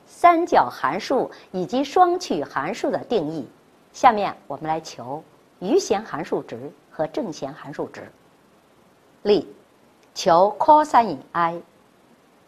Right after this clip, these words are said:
根据定义，cosine i 等于二分之一i，i 加一负i i等于二分之一负一加一。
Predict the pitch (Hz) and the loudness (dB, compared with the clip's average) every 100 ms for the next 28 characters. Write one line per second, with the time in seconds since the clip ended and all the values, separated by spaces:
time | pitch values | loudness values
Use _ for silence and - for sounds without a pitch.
0 | - 370 349 339 - 294 196 190 131 - | 0 2 6 4 4 0 0 -4 -6 -10
1 | - 320 320 320 285 180 180 190 208 - | 2 8 8 8 2 2 2 2 0 -4
2 | 156 196 156 - - 208 - 175 175 170 | -4 -4 -6 -2 4 4 4 -2 -4 -8
3 | 170 - 240 240 247 - 214 208 208 214 | -8 -8 -4 -4 -4 2 4 4 0 -8
4 | _ _ _ 185 180 185 190 _ - 185 | _ _ _ 2 2 0 -14 _ 2 2
5 | 190 185 - - 240 254 269 294 - 285 | 2 -4 -14 -6 -2 -2 -4 -10 -6 -4
6 | - 165 160 165 165 165 165 - _ _ | -2 -2 -2 -4 -4 -4 -4 -14 _ _
7 | _ - 196 262 180 - - 277 233 165 | _ 2 4 4 0 -2 2 6 6 4
8 | - 185 185 180 180 - - 294 302 330 | 0 -2 -2 -4 -4 -10 -4 0 2 2
9 | 339 311 208 143 165 170 - - 175 165 | -2 -4 -4 -4 -8 -10 -8 0 0 0
10 | - 170 165 | -4 -8 -8